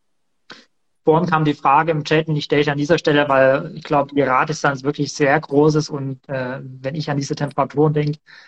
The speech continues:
äh, da schüttelt's mich nur. Gab's einen Zeitpunkt,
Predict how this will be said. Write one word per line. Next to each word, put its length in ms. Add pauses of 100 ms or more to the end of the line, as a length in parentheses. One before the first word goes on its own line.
(160)
äh, 120
da 140
schüttelt's 380
mich 160
nur. 340 (480)
Gab's 240
einen 140
Zeitpunkt, 640